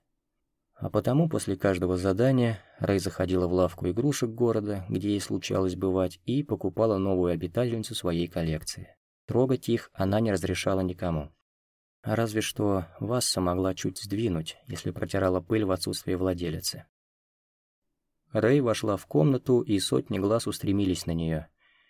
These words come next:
Это была её маленькая тайна. Все куклы, купленные ею, со временем оживали. Нет, они не становились людьми, но двигаться, немного говорить и заменять хозяйку в случае крайней необходимости могли.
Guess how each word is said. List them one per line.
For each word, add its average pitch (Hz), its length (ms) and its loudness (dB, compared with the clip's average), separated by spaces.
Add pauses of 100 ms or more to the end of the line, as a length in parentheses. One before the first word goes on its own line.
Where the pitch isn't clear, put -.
(320)
Это 147 220 -2
была 113 260 2
её 107 180 4
маленькая 104 560 0
тайна. 82 520 -4 (260)
Все - 240 -4
куклы, 104 360 -2
купленные 95 560 -2
ею, 127 280 2
со 95 200 -2
временем 95 520 0 (140)
оживали. 82 600 -2 (880)
Нет, 110 500 0
они 107 160 0
не 104 100 -2
становились 120 600 -2
людьми, 127 320 2
но 101 140 2
двигаться, 113 500 0
немного 101 400 0
говорить 104 480 0
и 98 80 0
заменять 95 400 -2
хозяйку 95 440 -2
в - 60 -16
случае 95 360 -4
крайней 92 280 0
необходимости 95 720 -2
могли. 82 460 -2